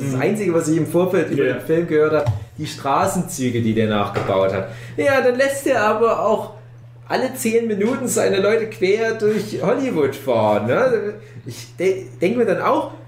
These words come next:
Speaker 1: okay, äh, einfacher gestrickte Leute, die jetzt eine schnelle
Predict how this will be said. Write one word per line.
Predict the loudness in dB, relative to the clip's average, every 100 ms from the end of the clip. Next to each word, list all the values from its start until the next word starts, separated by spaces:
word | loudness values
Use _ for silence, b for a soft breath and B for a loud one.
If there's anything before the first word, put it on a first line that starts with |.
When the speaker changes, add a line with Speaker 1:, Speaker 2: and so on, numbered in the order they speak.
| -6
Speaker 1:
okay, | -4 0 0 0 -6 -18 -20 -20 -20 -10
äh, | 0 0 0 -4 -18 -20 -20 -20 -20 -18 B B B B -10
einfacher | -2 0 0 -2 0 0 2 0
gestrickte | 0 -4 -6 -4 -4 0
Leute, | 2 2 0
die | -4
jetzt | -6 -4
eine | -6
schnelle | -4 0 0 2 0 0 -2 -4